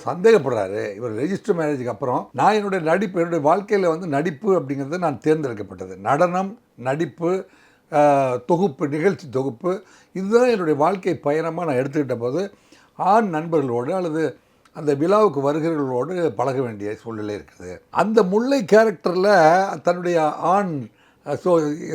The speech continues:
தனக்கு ஜோடியா நடிச்ச ஆள் கூட, ஆ, நெருக்கமா இருக்க வேண்டிய ஒரு சூழ்நிலை, நெருக்கமாய் நடிக்க வேண்டிய சூழ்நிலை.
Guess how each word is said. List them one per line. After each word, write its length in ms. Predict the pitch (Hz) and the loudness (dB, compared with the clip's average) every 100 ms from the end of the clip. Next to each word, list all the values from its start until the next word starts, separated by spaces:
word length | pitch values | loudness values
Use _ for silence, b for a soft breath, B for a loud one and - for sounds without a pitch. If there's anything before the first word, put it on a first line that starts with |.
| 123 | -2
தனக்கு 560 | 156 156 156 160 135 - - 127 | -2 -2 -2 0 -2 -8 -10 2
ஜோடியா 360 | 190 220 220 | 4 4 2
நடிச்ச 360 | 175 147 131 143 | 2 0 0 0
ஆள் 260 | 135 147 147 | 2 0 0
கூட, 520 | 143 151 120 143 160 B B B - 190 | 0 0 0 -2 -4 B B B -10 0
ஆ, 160 | 190 175 180 | 0 0 -4
நெருக்கமா 600 | 190 190 226 - 220 208 | -4 2 2 2 0 2
இருக்க 260 | 190 143 147 | 0 0 -2
வேண்டிய 280 | 139 156 | 0 0
ஒரு 160 | 190 151 | 0 0
சூழ்நிலை, 340 | - 139 123 | 0 -2 0
நெருக்கமாய் 340 | 170 170 190 185 | -2 -2 -2 0
நடிக்க 360 | 151 185 190 | 2 2 4
வேண்டிய 240 | 185 156 143 | 2 2 -2
சூழ்நிலை. 360 | 139 123 104 | -2 -2 -4